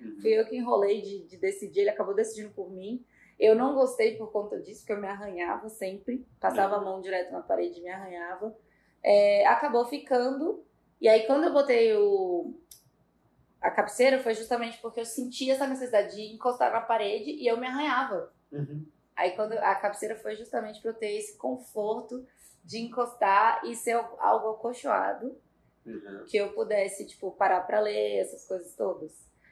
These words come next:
Speaker 2: Então, uma coisa que eu, quando o cliente fala pra mim que ele gosta de ficar meio sentado na cama, apoiando as costas, pra ler,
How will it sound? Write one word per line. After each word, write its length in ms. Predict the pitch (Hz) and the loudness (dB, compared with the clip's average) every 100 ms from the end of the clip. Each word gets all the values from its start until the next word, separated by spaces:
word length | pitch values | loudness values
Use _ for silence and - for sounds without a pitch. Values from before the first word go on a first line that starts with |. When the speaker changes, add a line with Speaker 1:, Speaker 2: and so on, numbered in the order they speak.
| - | -12
Speaker 2:
Então, 300 | 180 - 226 | -2 4 4
uma 200 | 247 254 | 4 0
coisa 200 | 254 233 | 0 0
que 100 | - | 2
eu, 160 | 226 214 | 2 2
quando 260 | - 214 208 | 2 0 0
o 40 | |
cliente 260 | 214 208 208 | -2 -4 2
fala 160 | 202 190 | 2 4
pra 140 | 196 | 0
mim 220 | 185 175 175 | -6 -12 -6
que 80 | |
ele 260 | 180 175 175 | -4 -4 -2
gosta 340 | 185 180 180 175 | 0 -2 -4 -12
de 80 | |
ficar 400 | - - 175 - - | -8 0 0 0 -2
meio 180 | 196 214 | 2 2
sentado 520 | 190 180 - 202 190 | 0 -4 2 2 2
na 120 | 180 | -4
cama, 580 | 175 220 220 214 185 160 - | -6 -4 -2 -2 -4 -6 -6
apoiando 480 | 185 196 185 185 | -4 -2 -2 -2
as 120 | 180 - | -8 -2
costas, 560 | 208 208 190 - 254 - | 0 2 0 -2 -10 -2
pra 220 | 214 214 | 4 4
ler, 600 | 208 208 214 196 170 - | 4 0 0 0 -2 -6